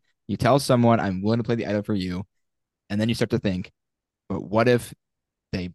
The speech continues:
plan for that and vote for me instead? My idol is wasted." You get all of this second guessing.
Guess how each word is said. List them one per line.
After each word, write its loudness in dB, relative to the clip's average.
plan 2
for 0
that 2
and -4
vote -2
for -8
me 4
instead? 0
My -8
idol 2
is 0
wasted." -4
You -6
get -2
all 6
of 2
this 2
second -2
guessing. -8